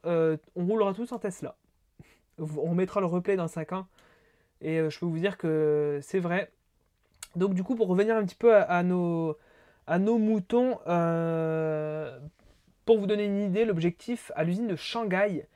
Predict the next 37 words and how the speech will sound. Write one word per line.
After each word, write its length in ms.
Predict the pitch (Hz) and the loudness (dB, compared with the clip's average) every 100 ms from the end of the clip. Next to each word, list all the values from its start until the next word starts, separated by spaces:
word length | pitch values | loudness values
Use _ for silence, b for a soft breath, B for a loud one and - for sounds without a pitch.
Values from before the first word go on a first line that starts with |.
| b b b | b b b
était, 480 | 165 - 233 220 - - - | -8 -4 0 0 -2 -12 -14
euh, 680 | 147 143 139 131 127 127 143 | -10 -8 -8 -10 -12 -14 -10
donc 240 | 143 151 | -6 -4
de 140 | 147 151 | -2 -2
janvier, 760 | 147 214 214 180 220 208 - - _ _ | 0 -2 -2 -2 -2 -2 -6 -16 _ _
euh, 240 | 147 147 143 | -10 -8 -8
deux 180 | 139 185 | -2 0
mille 140 | 202 | 0
vingt 200 | 190 185 | -2 -2
et 80 | 196 | -2
un 140 | 196 - | -4 -4
à 160 | 147 | -4
là, 360 | 147 175 185 - - | -2 -2 -2 -6 -12
septembre 460 | - 180 - 185 | -8 -8 -4 -4
deux 100 | 175 | -2
mille 140 | 160 151 | -4 -6
vingt 160 | 143 | -8
et 40 | 170 | -8
un, 80 | 190 | -10
c'était 200 | - 147 | -10 -10
de 40 | |
produire 360 | - 165 180 - | -8 -6 -6 -8
trois 400 | - 127 - - | -14 -12 -12 -12
cent 200 | - 202 | -8 -6
mille 380 | 196 214 185 - b b b b b b _ | -4 -6 -8 -12 b b b b b b _
Tesla. 460 | 247 226 - 160 185 _ _ _ _ _ | -2 0 0 0 -2 _ _ _ _ _
C'est 140 | - 165 | -10 -10
assez 200 | - 185 | -6 -8
fou, 140 | - | -8
trois 320 | - - 226 | -14 -4 -4
cent 180 | 180 208 | -2 -6
mille 220 | 202 214 | -4 -4
véhicules 380 | 160 175 - 220 | -2 -4 -4 -4
en 80 | 156 | -4
moins 280 | 156 214 190 - | -4 -6 -8 -12
d'un 460 | 143 139 - 160 | -14 -4 -2 -2
an. 160 | 175 208 | -4 -6